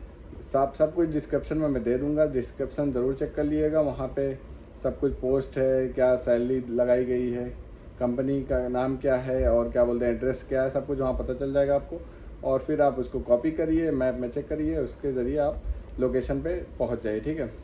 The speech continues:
ग्यारह अगस्त से लेकर पन्द्रह अगस्त के बीच में interview है। salary वैसे पन्द्रह सौ से लेकर ढाई हज़ार dirham के बीच में मेंशन की गई है, इसके बीच में ही आपकी salary होगी। और किसी भी तरीके का डाउट हो video में comment करिए, अगर वो जेन्युइन होगा तो इंशाल्लाह उस पर वीडियो में बना,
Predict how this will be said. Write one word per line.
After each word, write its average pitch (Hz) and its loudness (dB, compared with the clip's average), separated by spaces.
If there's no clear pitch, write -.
ग्यारह 143 6
अगस्त 160 0
से 180 -2
लेकर 165 0
पन्द्रह 139 2
अगस्त 131 0
के 143 -2
बीच 131 -4
में 165 -4
interview 127 2
है। 123 2
salary 156 6
वैसे 175 4
पन्द्रह 160 4
सौ 165 0
से 170 -2
लेकर 170 2
ढाई 139 6
हज़ार 143 6
dirham 131 0
के 131 0
बीच 123 -2
में 135 -4
मेंशन 127 -2
की 139 -4
गई 143 0
है, 151 -2
इसके 139 -4
बीच 143 0
में 143 0
ही 143 2
आपकी 131 0
salary 104 -2
होगी। 98 -6
और 151 6
किसी 156 -4
भी 175 4
तरीके 170 0
का 160 4
डाउट 123 4
हो 165 0
video 151 4
में 160 4
comment 151 2
करिए, 165 4
अगर 151 4
वो 120 2
जेन्युइन 151 2
होगा 156 2
तो 147 -2
इंशाल्लाह 127 0
उस - -8
पर 135 0
वीडियो 117 2
में 151 2
बना, 156 4